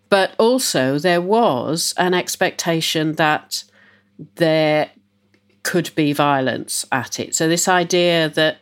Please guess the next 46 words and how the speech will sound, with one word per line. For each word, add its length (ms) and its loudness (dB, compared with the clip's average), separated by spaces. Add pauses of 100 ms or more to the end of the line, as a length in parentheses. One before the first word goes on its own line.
(140)
people 240 -4
sometimes 540 -2
have 400 -2
that 240 -2
it 120 -6
was, 300 -6
uh, 220 -4
it 100 -4
was 140 -6
like 200 -2
a 60 -6
day 300 0
out. 600 -2 (840)
Um, 280 2
some 240 2
people 340 2
certainly 400 2
viewed 280 2
it 180 2
as 180 2
that, 320 0 (340)
but 280 2
there 140 2
was 260 2
an 100 2
expectation 800 -2
that 140 -2
there 140 -2
could 260 -4
be 120 0
violence 580 -2
there. 300 0 (280)
There 80 0
had 300 0
been 180 2
other 180 0
meetings 640 -4
where 180 0
there 120 -4
were 120 0
violence 720 -2
and 140 -2
where 180 0
they, 360 -2
they 160 -2
had 280 -4